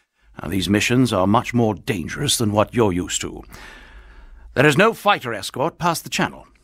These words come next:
and you will be flying in broad daylight. So, stay alert up there. Our target for today is a heavy industrial complex outside of Rotterdam.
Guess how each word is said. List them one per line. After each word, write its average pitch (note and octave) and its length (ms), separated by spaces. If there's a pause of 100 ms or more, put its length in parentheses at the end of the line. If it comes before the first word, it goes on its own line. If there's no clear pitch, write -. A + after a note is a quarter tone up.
(200)
and G2+ 220
you G#2+ 60
will A2+ 80
be A2 100
flying C3 380
in A#2+ 120
broad A2 420
daylight. - 520 (280)
So, - 300 (320)
stay G3 260
alert B2 240
up D#2+ 160
there. - 220 (840)
Our C3+ 200
target A#3 420
for D#3 140
today A2+ 680 (240)
is B2+ 220
a A#2 140
heavy F#3 400
industrial C3+ 580
complex G2+ 760 (160)
outside C3+ 420
of G#2+ 120
Rotterdam. - 760